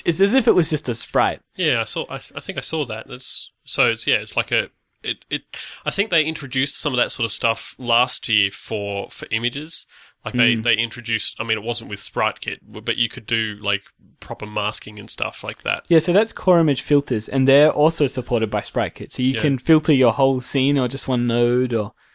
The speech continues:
Speaker 2: Yeah.
Speaker 1: um, so that was awesome. And the other
Speaker 2: That's
Speaker 1: thing that
Speaker 2: excellent.
Speaker 1: Sprite Kit has is its own built-in physics engine. So they recommend definitely don't use U I Kit Dynamics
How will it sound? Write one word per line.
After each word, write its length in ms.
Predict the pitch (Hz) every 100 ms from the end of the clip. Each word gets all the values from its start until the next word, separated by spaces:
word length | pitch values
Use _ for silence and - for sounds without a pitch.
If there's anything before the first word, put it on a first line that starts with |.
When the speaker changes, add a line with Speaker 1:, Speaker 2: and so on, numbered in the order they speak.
| _
Speaker 2:
Yeah. 300 | 135 160 101 - _ _ _ -
Speaker 1:
um, 240 | 120 117
so 160 | - 143
that 140 | 196
was 120 | 160
awesome. 280 | 127 120 120
And 120 | 113
the 100 | 143
other 120 | 143 147
Speaker 2:
That's 120 | -
Speaker 1:
thing 80 | 151
that 80 | 143
Speaker 2:
excellent. 180 | 135
Speaker 1:
Sprite 240 | - 135 -
Kit 120 | 139
has 400 | 127 123 120 - _ _ 123
is 320 | 120 123 - _ _
its 180 | 151 - 151
own 260 | 160 151
built-in 520 | 131 135 123 139 123
physics 380 | 120 143 127 120
engine. 440 | 120 113 120 139 -
So 180 | -
they 320 | 123 127 135 170
recommend 580 | 151 139 147 165 147 123
definitely 360 | 147 - 156 131
don't 260 | 175 131
use 180 | 120 117
U 100 | 127
I 100 | 120
Kit 180 | 117 -
Dynamics 680 | 127 110 110 110 104 - -